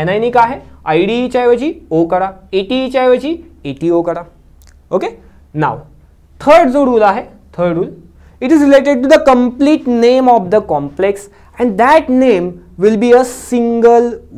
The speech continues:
word. ह्याचा मीनिंग काय आहे? तर मेटल आहे, लिगँड आहे, वेगवेगळे लिगँड्स आहेत, तर ह्यांचं जेव्हा आपण नाव लिहितोय,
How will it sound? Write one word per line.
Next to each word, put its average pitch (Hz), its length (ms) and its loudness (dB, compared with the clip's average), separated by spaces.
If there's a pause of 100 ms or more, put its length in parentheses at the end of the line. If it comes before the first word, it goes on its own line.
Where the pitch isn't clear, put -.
(140)
word. 135 240 -2 (840)
ह्याचा 165 180 -4
मीनिंग 208 360 -2
काय 165 220 -2
आहे? 156 120 -6 (420)
तर 214 80 0
मेटल 170 440 0
आहे, 156 240 -2 (520)
लिगँड 165 420 0
आहे, 160 240 -4 (380)
वेगवेगळे 269 600 4
लिगँड्स 262 440 2
आहेत, 214 200 0 (440)
तर 330 100 6
ह्यांचं 240 420 2
जेव्हा 302 240 6
आपण 302 240 4
नाव 262 320 2
लिहितोय, 185 580 2